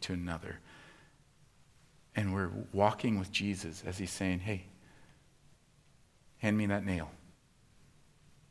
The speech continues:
Hey, let me show you how to paint that wall."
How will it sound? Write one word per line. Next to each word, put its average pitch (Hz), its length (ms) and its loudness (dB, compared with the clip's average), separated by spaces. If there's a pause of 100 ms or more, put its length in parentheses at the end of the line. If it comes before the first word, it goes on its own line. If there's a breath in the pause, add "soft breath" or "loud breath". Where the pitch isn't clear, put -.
(920)
Hey, 101 200 0 (220)
let 120 80 2
me 117 60 4
show 113 180 4
you 101 100 2
how 101 120 -2
to 110 60 -4
paint 107 300 -2
that 95 180 -4
wall." 92 300 -4